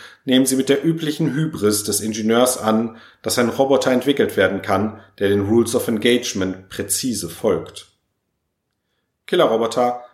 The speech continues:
werden primär daraufhin optimiert, die Missionsziele zu erfüllen. Wenn dann die Einsatzregeln besagen, dass keine Zivilisten oder Verwundeten angegriffen werden sollen, ist dem Gewissen Genüge getan.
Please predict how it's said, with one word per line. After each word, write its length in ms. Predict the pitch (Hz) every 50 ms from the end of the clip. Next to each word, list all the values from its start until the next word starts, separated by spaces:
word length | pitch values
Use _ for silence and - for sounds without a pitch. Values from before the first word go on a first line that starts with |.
| _ _ _
werden 300 | - 120 120 131 135 131
primär 400 | - - 135 139 139 139 139 135
daraufhin 520 | 131 143 139 131 123 113 - - 117 107
optimiert, 560 | 104 101 101 - - 117 110 107 113 117 117 -
die 60 | 127
Missionsziele 880 | 127 131 127 - - 139 123 113 - - - - - - 87 80 82
zu 160 | - - 85 82
erfüllen. 580 | 80 - - - 82 80 78 78 78 - _ _ _ _ _ _ _ _ _ _ _ _ _ _ _ _
Wenn 160 | - 101 101
dann 180 | 104 117 123 131
die 140 | 120 117 -
Einsatzregeln 760 | 113 117 127 135 139 135 135 - - 131 120 120 117 110
besagen, 560 | 104 107 - - 107 110 110 113 120 123 117 110
dass 220 | 107 98 - -
keine 280 | - 120 120 127 131 120
Zivilisten 640 | - - 110 107 104 113 123 - - - - 139 123
oder 160 | 110 101 95
Verwundeten 560 | - - 92 87 110 123 131 127 120 - 98 98
angegriffen 600 | 110 131 135 123 120 120 120 117 - - 120 107
werden 260 | 113 110 110 120 110
sollen, 440 | 104 104 101 107 110 110 110 110 - - - - _ _
ist 160 | - - -
dem 120 | 147 147 147
Gewissen 460 | 151 143 107 104 85 - - 101 92
Genüge 360 | 95 107 113 123 113 - 90
getan. 540 | - 82 - - - 80 76 76 76 76 -